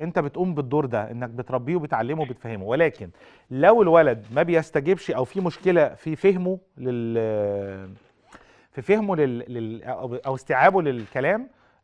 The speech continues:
إحنا بنخش بقى في ال-، في الحتة دي عشان نبتدي نعدل إحنا ال-، القصص دي. وأحيانًا، آه، ناس كتير قوي بتبقى محتاجة شوية أدوية عشان برضو،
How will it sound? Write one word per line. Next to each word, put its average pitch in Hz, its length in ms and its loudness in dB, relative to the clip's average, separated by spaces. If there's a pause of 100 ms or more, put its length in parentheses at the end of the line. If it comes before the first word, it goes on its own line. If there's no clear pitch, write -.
إحنا 185 260 -2
بنخش 156 460 -4
بقى 185 360 0
في 147 100 -8
ال-، 120 180 -10
في - 120 -12
الحتة 147 400 -6
دي 156 140 -4
عشان 165 280 -6
نبتدي 165 320 -6
نعدل 156 320 -2
إحنا 156 220 -4
ال-، 107 180 -8 (500)
القصص 156 320 -10
دي. 175 120 -10
وأحيانًا، 196 540 -2 (460)
آه، 131 160 -6
ناس 180 220 -4
كتير 185 280 -6
قوي 180 140 -2
بتبقى 139 300 -4
محتاجة 165 320 -4
شوية 175 240 -4
أدوية 147 340 0
عشان 147 300 -2
برضو، 156 400 0